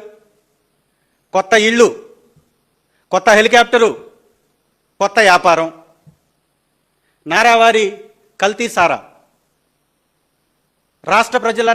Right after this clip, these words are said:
నర నరానికి మత్తెక్కిచ్చేటటువంటి మద్యం వ్యాపారం. ఈ దేశంలోనే ఏ మంత్రి కూడా, ఏ ముఖ్యమంత్రి కూడా చెయ్యనటువంటి హామీ, ఇవ్వనటువంటి హామీ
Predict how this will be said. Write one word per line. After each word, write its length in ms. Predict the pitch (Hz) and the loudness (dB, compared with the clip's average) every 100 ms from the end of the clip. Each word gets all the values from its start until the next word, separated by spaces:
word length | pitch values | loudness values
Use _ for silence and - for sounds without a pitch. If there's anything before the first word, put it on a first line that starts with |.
| 208 | -2
నర 120 | 208 214 | -4 -2
నరానికి 480 | 214 233 247 240 233 208 208 _ _ _ _ - | 0 0 -2 -4 -6 -8 -12 _ _ _ _ -12
మత్తెక్కిచ్చేటటువంటి 1080 | 147 196 247 240 233 226 220 214 196 196 196 175 | -6 -4 -4 -6 -8 -8 -6 -6 -8 -10 -8 -6
మద్యం 300 | 175 170 202 190 | -6 -4 -6 -4
వ్యాపారం. 360 | 160 156 147 104 _ _ _ _ _ _ _ _ _ _ _ _ _ _ _ _ - | -6 -4 -6 -8 _ _ _ _ _ _ _ _ _ _ _ _ _ _ _ _ -14
ఈ 80 | 190 208 | -2 2
దేశంలోనే 500 | 269 294 285 277 285 254 262 | 4 4 2 4 4 6 6
ఏ 20 | 294 285 | 8 6
మంత్రి 220 | 277 277 247 | 2 -2 -2
కూడా, 160 | 262 254 240 254 | 0 0 2 4
ఏ 40 | 269 247 | 4 0
ముఖ్యమంత్రి 420 | 247 247 240 240 226 | -6 -8 -8 -6 -2
కూడా 160 | 220 - - _ _ _ _ _ _ _ - | -2 -4 -10 _ _ _ _ _ _ _ -4
చెయ్యనటువంటి 580 | 233 262 254 254 240 220 | -2 0 -2 -4 -4 -2
హామీ, 220 | 214 233 262 | 0 0 -4
ఇవ్వనటువంటి 500 | 214 233 233 220 214 175 | -6 -8 -8 -10 -8 -6
హామీ 260 | 196 214 | -4 -6